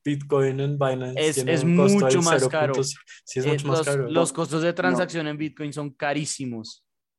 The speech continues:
Speaker 3: <clears throat> Bueno, los costos de transacción para la sociedad, como economista, por los
Speaker 2: No,
Speaker 3: costos
Speaker 2: no,
Speaker 3: de
Speaker 2: no, no,
Speaker 3: transacción
Speaker 2: no,
Speaker 3: para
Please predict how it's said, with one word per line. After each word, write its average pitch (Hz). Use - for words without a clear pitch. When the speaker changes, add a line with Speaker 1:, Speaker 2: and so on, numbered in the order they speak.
Speaker 3:
<clears throat> -
Bueno, 139
los 120
costos 123
de 143
transacción 147
para 117
la 120
sociedad, 117
como 107
economista, 104
por -
los 104
Speaker 2:
No, 160
Speaker 3:
costos -
Speaker 2:
no, 202
Speaker 3:
de 196
Speaker 2:
no, 190
no, 185
Speaker 3:
transacción 175
Speaker 2:
no, 170
Speaker 3:
para 160